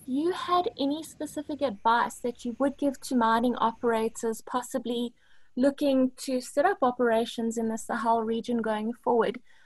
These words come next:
based on the rich mineral resources that still exist, what word of advice would you offer to the mining and exploration sector?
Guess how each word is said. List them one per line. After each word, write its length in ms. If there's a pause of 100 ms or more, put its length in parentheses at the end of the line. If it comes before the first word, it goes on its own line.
(300)
based 440 (120)
on 220
the 100
rich 280
mineral 300
resources 600
that 220
still 200
exist, 720 (320)
what 360
word 200
of 120
advice 640
would 240
you 200
offer 480 (120)
to 80
the 200
mining 340
and 80
exploration 760
sector? 420